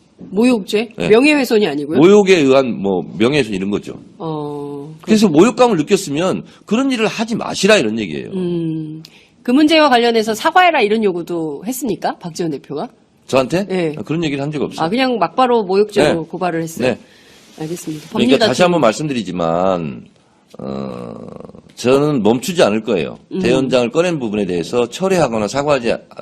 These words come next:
Speaker 2: 않으면
Speaker 1: 네.
Speaker 2: 그걸 할 때까지 저는 계속 할 거거든요.
Speaker 1: 네, 대연정 철회나 사과 없으면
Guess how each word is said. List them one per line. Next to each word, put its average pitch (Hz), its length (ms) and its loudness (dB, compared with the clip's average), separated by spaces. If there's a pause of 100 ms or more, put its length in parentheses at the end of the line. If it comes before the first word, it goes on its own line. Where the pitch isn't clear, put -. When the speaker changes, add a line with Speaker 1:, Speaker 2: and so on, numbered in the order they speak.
(140)
Speaker 2:
않으면 104 600 0
Speaker 1:
네. 175 300 -2
Speaker 2:
그걸 160 140 -8
할 151 160 -6
때까지 165 320 2
저는 92 160 -4
계속 95 220 -6
할 127 80 -4
거거든요. 131 320 -4
Speaker 1:
네, 151 260 -4
대연정 226 500 2
철회나 262 580 0
사과 302 300 -2
없으면 226 480 0